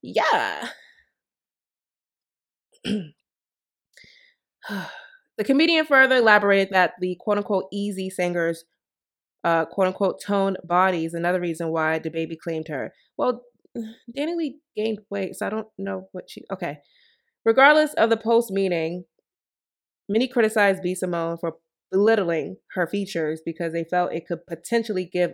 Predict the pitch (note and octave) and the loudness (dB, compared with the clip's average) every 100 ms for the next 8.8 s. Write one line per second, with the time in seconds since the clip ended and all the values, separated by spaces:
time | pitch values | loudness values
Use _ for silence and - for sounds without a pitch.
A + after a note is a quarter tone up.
0 | - F#3 F#3+ F#3+ F3+ E3+ E3 D#3+ D#3 F3+ | 0 0 0 -2 -6 -4 -4 -4 -4 -4
1 | F3 D3+ E3 D#3 D3 - F#3+ F3+ D#3 E3 | -4 -6 -6 -8 -12 -6 -2 0 -2 -8
2 | - _ _ _ _ - A3+ F#3 F#3 F3+ | -14 _ _ _ _ -8 -4 0 0 -2
3 | E3+ E3+ D#3+ D#3+ - D3+ D3+ D#3 A#2+ G#2 | -4 -2 -4 -4 -10 -4 -4 -4 -8 -10
4 | F3 F#3 _ _ _ _ _ _ _ _ | -12 -16 _ _ _ _ _ _ _ _
5 | _ _ _ _ _ _ _ _ _ - | _ _ _ _ _ _ _ _ _ 2
6 | C4 D4 D#4 - A#3 A3+ G#3+ G#3 - D#3+ | 4 6 4 4 4 4 2 -2 -2 -4
7 | E3 G3+ G#3 - _ _ _ _ _ _ | -2 -6 -10 -20 _ _ _ _ _ _
8 | _ _ G3+ G3 G#3+ F3+ F3 | _ _ 0 0 2 2 2